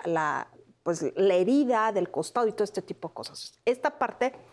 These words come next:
está muy bien y los artistas lo están defendiendo. Por el otro lado, hay un grupo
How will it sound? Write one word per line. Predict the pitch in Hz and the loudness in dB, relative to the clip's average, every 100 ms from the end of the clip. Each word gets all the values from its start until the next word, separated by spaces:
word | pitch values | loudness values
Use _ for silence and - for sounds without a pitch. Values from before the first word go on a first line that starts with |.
| - - | -12 -8
está | 175 226 | -2 0
muy | 226 226 | 2 2
bien | 269 269 | 2 2
y | 240 | 2
los | 233 226 | 2 2
artistas | 226 254 240 277 | -4 -4 -2 0
lo | 247 | 0
están | 185 214 190 | 0 0 0
defendiendo. | 202 - 226 254 247 196 131 - - - - - | 0 0 2 2 2 0 -4 -10 -20 -20 -20 -4
Por | 247 269 | 0 4
el | 320 | 4
otro | 403 466 | 2 2
lado, | 381 262 247 285 - | 4 4 2 2 0
hay | 214 226 254 | -2 0 2
un | 254 220 | 2 4
grupo | 262 302 302 - 160 - | 4 2 0 -2 -2 -2